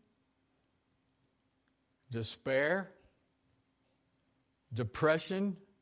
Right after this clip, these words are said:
hiding, and silence. As Christ's followers, earthly existence now seemed to be without any glimmer of hope.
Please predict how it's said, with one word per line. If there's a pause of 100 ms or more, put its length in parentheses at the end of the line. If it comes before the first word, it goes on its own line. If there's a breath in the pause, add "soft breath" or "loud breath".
(1200)
hiding, (2000)
and
silence. (1500)
As
Christ's
followers, (1800)
earthly
existence
now
seemed
to
be
without
any
glimmer
of
hope.